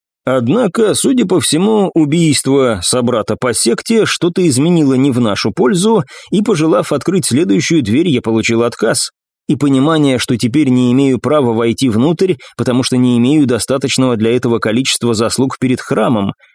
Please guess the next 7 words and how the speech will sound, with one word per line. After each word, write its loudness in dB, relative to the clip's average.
Теоретически 0
двери 2
всё 0
ещё 0
можно 0
было 2
сломать, -2